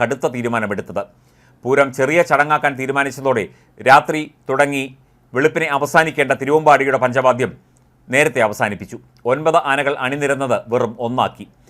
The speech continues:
പന്തലിലെ ദീപാലങ്കാരം അണച്ചു. വെടിക്കെട്ട് അനിശ്ചിതത്വത്തിലായി.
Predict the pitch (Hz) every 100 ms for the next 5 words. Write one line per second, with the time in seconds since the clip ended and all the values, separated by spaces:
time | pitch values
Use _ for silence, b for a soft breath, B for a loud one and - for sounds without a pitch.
0 | b b 120 131 147 139 170 - 113 139
1 | 170 156 135 117 107 - 101 98 117 -
2 | 127 156 170 156 147 135 143 - 156 -
3 | 131 117 92